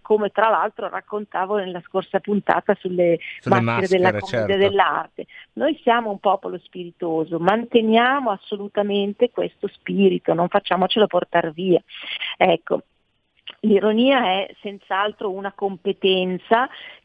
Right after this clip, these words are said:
Speaker 1: che, eh, implica, <clears throat> è una forma di intelligenza naturalmente, quindi non tutti ne sono dotati, no? Però si può anche coltivare, diciamo così. Ehm, è una competenza della persona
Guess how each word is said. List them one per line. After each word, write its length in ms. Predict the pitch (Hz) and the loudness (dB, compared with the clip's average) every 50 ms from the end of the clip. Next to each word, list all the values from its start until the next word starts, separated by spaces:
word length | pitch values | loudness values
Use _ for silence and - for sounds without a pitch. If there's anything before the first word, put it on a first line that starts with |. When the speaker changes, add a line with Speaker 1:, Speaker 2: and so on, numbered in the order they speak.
| _ | _
Speaker 1:
che, 380 | _ - 220 220 220 214 214 - | _ 0 2 2 2 2 0 -4
eh, 500 | - - 202 196 190 185 180 180 180 180 - | -4 -4 -2 -2 0 0 -2 -2 -4 -6 -4
implica, 880 | - 240 247 240 226 208 - - 180 190 - - 190 180 175 175 175 - _ _ | -4 -2 -2 -2 -4 -6 -6 -4 -4 -4 0 2 0 2 2 0 -2 -4 _ _
<clears throat> 220 | _ - 247 - - | _ 2 2 4 4
è 60 | 214 | 2
una 180 | 226 220 208 | 0 0 -4
forma 340 | 185 - - 202 196 185 170 | -8 -6 -8 -8 -6 -6 -8
di 80 | 160 170 | -10 -10
intelligenza 760 | 160 - - 160 160 165 156 165 175 170 165 160 156 _ 170 | -14 -12 -12 -10 -10 -10 -6 -4 -2 -2 -2 -4 -4 _ -4
naturalmente, 880 | 160 156 - - 180 180 190 202 208 202 202 208 202 202 208 - - 269 | -4 -4 -6 -4 0 0 2 2 2 2 2 2 2 0 -2 0 -2 -2
quindi 260 | - - 190 185 185 | 0 0 -4 -4 -2
non 200 | 180 180 175 175 | 0 -2 -2 -2
tutti 340 | - 233 254 - - - 190 | -2 -2 -2 -2 -2 -4 -2
ne 100 | 185 175 | -2 -2
sono 280 | - - - 180 175 170 | -2 -2 -2 0 0 2
dotati, 600 | 170 180 175 - 190 165 147 151 147 - _ 165 | 0 0 2 2 2 2 2 -2 -6 -8 _ -2
no? 100 | 175 175 | -2 -2
Però 220 | - - 466 403 277 - | 0 2 2 2 2 0
si 120 | - 403 | -4 -2
può 120 | - 185 | -2 -2
anche 220 | 160 175 - 196 175 | -2 -2 -4 -10 -8
coltivare, 840 | - - 180 175 - _ 170 160 165 175 185 175 156 151 - - - | -4 -4 -4 -4 -4 _ 0 2 2 4 4 2 0 -2 -6 -8 -14
diciamo 480 | - 175 175 165 - - 170 165 165 - | -16 -20 -20 -20 -16 -16 -16 -16 -16 -16
così. 300 | _ - 165 - 175 165 - - - - - - - - | _ -14 -10 -10 -10 -10 -10 -16 -20 -20 -20 -20 -20 -12
Ehm, 1080 | - - 202 233 202 190 196 185 185 185 185 180 180 180 175 175 175 175 175 175 170 170 | -2 0 4 4 6 6 6 4 4 4 2 2 0 -2 -4 -8 -14 -16 -18 -18 -18 -2
è 100 | - 220 | 0 0
una 220 | 226 220 208 214 208 | 0 2 0 -2 -2
competenza 960 | - 240 233 220 - 240 254 247 - 214 214 214 208 208 196 - - 240 233 | -2 -4 -4 -2 -4 -4 -4 0 0 0 0 0 -2 -4 -8 -4 -2 -2 0
della 260 | 226 202 185 180 180 | 0 -2 -2 -2 -2
persona 880 | - - 202 196 - _ - 196 185 170 170 175 175 175 190 208 226 | -2 -2 -6 -6 -8 _ -2 0 0 2 0 0 0 2 2 2 0